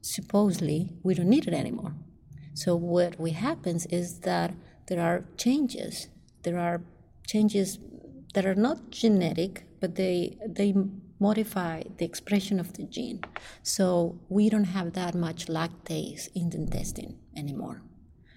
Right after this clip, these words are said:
So lactase is actually produced in the small intestine. So since there's no lactase, the lactose goes to the colon. And in the colon, if you don't have the right bacteria, it's going to be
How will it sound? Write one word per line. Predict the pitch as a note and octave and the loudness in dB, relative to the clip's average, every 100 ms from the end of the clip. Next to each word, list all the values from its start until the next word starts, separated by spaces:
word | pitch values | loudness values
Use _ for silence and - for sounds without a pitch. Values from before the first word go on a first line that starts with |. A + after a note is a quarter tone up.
| - - - | -20 -20 -6
So | - | 0
lactase | G#3+ G3+ - - E3+ E3 | 4 4 0 -2 -2 -2
is | F#3+ | -4
actually | F3+ F3 - F#3 | -2 -4 -4 -6
produced | F3+ F3+ F3 F3 F3 | -4 -4 -2 -4 -4
in | |
the | E3 | -4
small | E3 G#3+ G#3 | 4 4 4
intestine. | D#3+ - - - - - - - - - | 0 -6 -12 -14 -16 -18 -20 -20 -8 -4
So | - G3 | 2 2
since | F3+ G#3 F#3+ F3+ | 4 4 4 2
there's | - F#3+ E3+ | -2 -2 0
no | E3+ | 0
lactase, | E3 F3+ C#4 - - - - - - | 0 0 0 -4 -12 -10 -12 -12 -8
the | |
lactose | E3+ E3 A#3+ F4+ - - - - - - _ _ - | -2 0 0 -2 -6 -10 -10 -8 -12 -16 _ _ -8
goes | F3 F3 - | -6 -6 -8
to | - | -14
the | - | -14
colon. | - G#3+ F3+ - - - _ _ - - _ | -6 -4 -4 -8 -16 -20 _ _ -20 -20 _
And | F3 F3 | -10 0
in | A#3 D#4 | 4 4
the | D#4+ | 2
colon, | - C4 A#3+ F3 - E3+ - | -2 2 2 2 -2 -8 -10
if | - - | -8 -2
you | |
don't | G3+ | 2
have | G3 F#3+ | 4 8
the | F3+ | 8
right | E3 D#3 | 6 -2
bacteria, | E3 E3+ F#4+ D#4+ G3+ - - - _ _ - - - | -4 2 6 6 4 -2 -10 -20 _ _ -20 -14 -2
it's | F#3+ | -2
going | F#3+ G3+ G3 F#3+ F#3+ | 0 0 2 2 0
to | - | -2
be | F3+ G3 F#3+ F#3 - | -2 0 0 0 -6